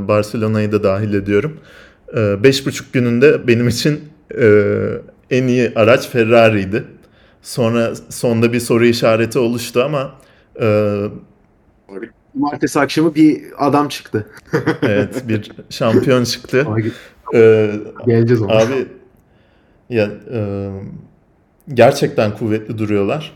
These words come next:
Speaker 1: ve hani, e, bu sezonki araçlarda daha büyük jantların kullanılmasıyla mesela süspansiyonlar çok daha, e, gergin ayarlanıyor. E, o yüzden körbleri mesela çok iyi,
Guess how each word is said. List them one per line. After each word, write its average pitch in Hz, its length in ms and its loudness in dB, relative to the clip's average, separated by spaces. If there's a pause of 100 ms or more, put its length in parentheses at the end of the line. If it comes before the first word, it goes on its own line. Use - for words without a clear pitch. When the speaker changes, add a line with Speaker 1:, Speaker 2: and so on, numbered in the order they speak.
(120)
Speaker 1:
ve 123 280 2
hani, 113 260 -4 (180)
e, 117 60 -4 (400)
bu 104 140 -4
sezonki 127 480 -2
araçlarda 131 760 0 (460)
daha 117 240 2
büyük 123 160 -2
jantların 117 520 -2
kullanılmasıyla 123 920 -2
mesela 117 540 -4
süspansiyonlar 117 920 -6
çok - 240 -8
daha, 120 340 -2 (400)
e, 101 440 -2 (600)
gergin 110 520 0
ayarlanıyor. 98 680 -2 (800)
E, 120 120 -6
o 101 340 -2
yüzden 127 300 0
körbleri 117 460 0
mesela 117 400 -2
çok - 240 -8
iyi, 117 300 -4